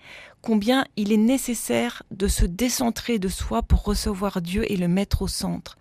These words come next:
Et c'est notre force, en réalité. C'est une immense force spirituelle que de pouvoir,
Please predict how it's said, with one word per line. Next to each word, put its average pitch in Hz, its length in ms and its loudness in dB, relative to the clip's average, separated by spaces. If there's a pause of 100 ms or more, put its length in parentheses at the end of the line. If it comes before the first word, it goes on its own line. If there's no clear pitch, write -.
(240)
Et - 80 -4
c'est 254 100 2
notre 220 240 4
force, - 540 -2 (360)
en 196 60 0
réalité. 185 540 -4 (400)
C'est - 240 -4
une 220 100 8
immense 247 380 4
force - 240 0
spirituelle 233 640 -2
que - 100 -8
de 165 100 -4
pouvoir, 190 360 -2